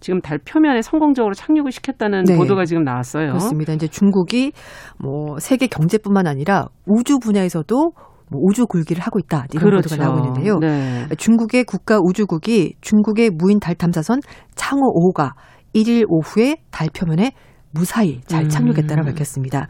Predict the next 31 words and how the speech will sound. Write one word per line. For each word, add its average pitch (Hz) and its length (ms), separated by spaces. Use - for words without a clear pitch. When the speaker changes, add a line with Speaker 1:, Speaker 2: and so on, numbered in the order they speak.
Speaker 2:
아, - 120
지난달에 233 680
창어 233 300
오호가 170 240
발사가 175 420
됐고요. 160 480
이제 151 280
운반 226 360
로켓에 214 280
실린 247 240
다음에 175 200
거기서 170 340
이제 147 160
떨어뜨린 247 480
방식으로 151 380
해서, 240 300
Speaker 1:
아. 147 440
Speaker 2:
어, 127 40
그 139 280
달 175 180
표면에, 208 500
예, - 140
Speaker 1:
예. 170 60
Speaker 2:
착륙하게 190 400
된 156 100
건데요. 151 400
임무는 233 480
뭐 123 220
달에 202 260
있는 202 360
흙 - 200